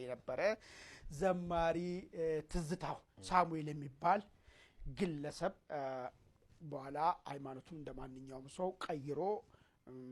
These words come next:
ፕሮቴስታንት ነኝ፣ ፓስተር ነኝ ካለ በኋላ ውጭ ሀገር ላይ የተለያየ ጊዜ የተለያየ ስብከቶችን ሲያካሂድ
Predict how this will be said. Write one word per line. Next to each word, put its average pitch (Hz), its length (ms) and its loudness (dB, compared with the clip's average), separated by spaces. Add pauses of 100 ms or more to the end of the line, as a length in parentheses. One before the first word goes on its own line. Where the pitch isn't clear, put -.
(500)
ፕሮቴስታንት 147 680 -10
ነኝ፣ 156 240 -6
ፓስተር 147 440 -10
ነኝ 127 180 -14
ካለ 139 340 -10
በኋላ 135 360 -6 (680)
ውጭ - 240 -6
ሀገር 135 320 -4
ላይ 156 240 0
የተለያየ 196 560 0
ጊዜ 143 240 -12
የተለያየ 156 560 -2
ስብከቶችን - 640 -8
ሲያካሂድ 147 600 -8